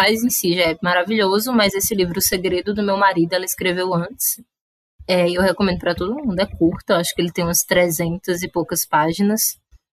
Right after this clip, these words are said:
E também só reiterar aí a recomendação de Carla na Mo-, da Mulher na Janela, que eu não li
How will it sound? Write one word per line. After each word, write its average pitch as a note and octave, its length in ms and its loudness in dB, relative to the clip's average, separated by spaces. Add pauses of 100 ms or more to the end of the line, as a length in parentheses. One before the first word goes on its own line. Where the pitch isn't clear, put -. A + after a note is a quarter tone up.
(360)
E G#3 260 2
também A#3 280 4
só A3+ 140 2
reiterar A#3 420 2
aí F#3+ 160 2
a F3+ 220 4
recomendação F3 680 -4
de E3+ 80 -6
Carla F3 240 -2
na F3 100 -4
Mo-, F3 160 -2
da F3 160 -4
Mulher E3+ 300 -2
na E3+ 120 -12
Janela, F#3 640 0 (600)
que G#3 280 4
eu A3 120 6
não A3+ 200 4
li B3+ 600 2